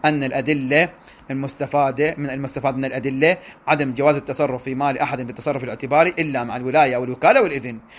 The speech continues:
ومجرد الرضا الباطني لا أثر له. جيد.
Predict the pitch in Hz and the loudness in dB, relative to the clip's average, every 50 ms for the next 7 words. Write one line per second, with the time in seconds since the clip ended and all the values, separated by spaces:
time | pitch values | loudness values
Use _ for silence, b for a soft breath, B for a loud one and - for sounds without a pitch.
0 | B B - 143 135 131 120 147 143 131 123 127 120 120 107 123 120 113 107 127 | B B -12 -10 -10 -4 -2 0 0 0 -2 -4 -6 -6 -6 -6 -8 -6 -4 -6
1 | 123 - - 139 175 208 185 196 180 135 131 - 131 110 113 113 113 113 113 107 | -6 -4 -6 -6 -6 -2 0 0 0 -2 -4 -6 -8 -8 -8 -8 -8 -10 -10 -12
2 | 104 104 104 104 104 107 - - - 147 156 143 117 | -10 -12 -12 -12 -12 -14 -16 -16 -10 -8 -6 -6 -6